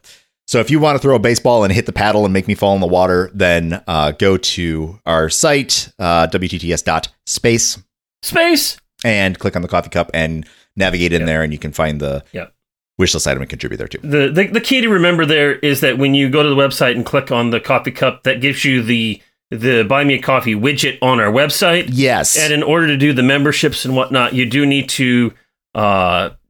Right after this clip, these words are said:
Speaker 2: click on our name
Speaker 1: Yes.
Speaker 2: up at the top of that widget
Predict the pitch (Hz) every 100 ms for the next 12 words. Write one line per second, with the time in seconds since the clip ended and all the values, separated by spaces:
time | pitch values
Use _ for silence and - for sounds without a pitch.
0 | _ _ _ - 170 - - 135 127 127
1 | 123 - 113 113 107 104 - 104 110 123
2 | 170 165 117 127 135 - - - 92 -
3 | 135 131 113 - - 180 - 135 123 -
4 | 113 123 120 107